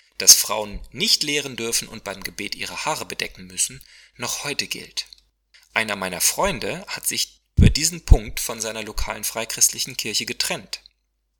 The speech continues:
Auch wenn man in Deutschland durch die beiden großen Konfessionen den Eindruck bekommt, als gäbe es nur diese zwei Einstellungen, katholisch und lutherisch, sieht man in der Welt, dass es viele Tausende von verschiedenen Konfessionen gibt,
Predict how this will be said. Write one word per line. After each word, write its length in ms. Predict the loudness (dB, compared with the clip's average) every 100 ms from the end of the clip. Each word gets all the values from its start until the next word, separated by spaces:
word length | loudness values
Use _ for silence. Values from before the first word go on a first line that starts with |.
| _ _ _ _ _ _ -20 _
Auch 200 | -4 -2
wenn 120 | -2
man 120 | 0
in 120 | 0 2
Deutschland 500 | 4 6 4 2 -4
durch 120 | -4
die 140 | -2
beiden 280 | 4 4 4
großen 380 | -4 6 6 6
Konfessionen 640 | 0 4 6 6 4 -6
den 160 | -8 -4
Eindruck 400 | -6 -6 -12 -10
bekommt, 320 | -10 -8 -4
als 200 | 2 4
gäbe 300 | 4 2 2
es 120 | 2
nur 160 | 0 -2
diese 220 | -2 6
zwei 320 | 6 6 0
Einstellungen, 680 | -2 -2 -2 -4 -12 -20 -20 -10
katholisch 680 | -6 -6 -6 -8 0 0 0
und 280 | -6 -6 -6 -6 _ _ -20
lutherisch, 680 | -2 0 0 0 -2 -2 -8 -20 -20 0
sieht 260 | 2 2 -2
man 120 | -4
in 120 | -2
der 180 | -2 -2
Welt, 320 | -2 2 0 -2 -4
dass 160 | 6
es 100 | 8
viele 440 | 8 4 -2 -4 -2
Tausende 460 | -2 4 2 2
von 180 | -4 -4
verschiedenen 500 | 2 4 4 0 -10
Konfessionen 720 | -2 0 6 6 4 -6 -8
gibt, 340 | -12 -8 -12